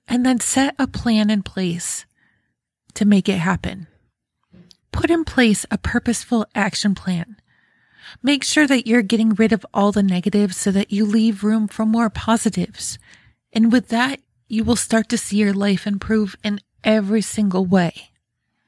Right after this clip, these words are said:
I would love to hear your feedback on this episode,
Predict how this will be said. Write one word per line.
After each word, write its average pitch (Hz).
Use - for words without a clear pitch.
I 254
would 359
love 269
to 233
hear 226
your 196
feedback 185
on 185
this 175
episode, -